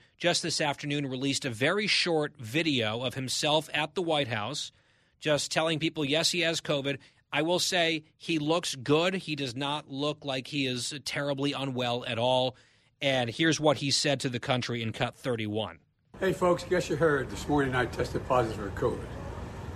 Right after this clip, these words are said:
Speaker 2: But I've been double vaccinated, double boosted. Symptoms are mild. And, uh, and I really appreciate your inquiries and your concerns.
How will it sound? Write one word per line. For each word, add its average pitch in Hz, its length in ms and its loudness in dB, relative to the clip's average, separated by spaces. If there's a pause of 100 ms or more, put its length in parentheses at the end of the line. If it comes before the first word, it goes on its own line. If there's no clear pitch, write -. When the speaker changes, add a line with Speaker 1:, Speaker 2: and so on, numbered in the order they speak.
Speaker 2:
But 127 100 2
I've 127 80 4
been 120 140 2
double 156 260 6
vaccinated, 135 720 2
double 135 240 4
boosted. 135 460 0 (500)
Symptoms 143 480 2
are 135 60 2
mild. 127 520 6 (460)
And, 117 240 2
uh, 120 220 4 (420)
and 127 120 2
I 127 80 2
really 160 260 4
appreciate 143 540 2
your 127 120 -2
inquiries 117 380 -4
and 110 120 0
your 98 80 -4
concerns. 107 640 -6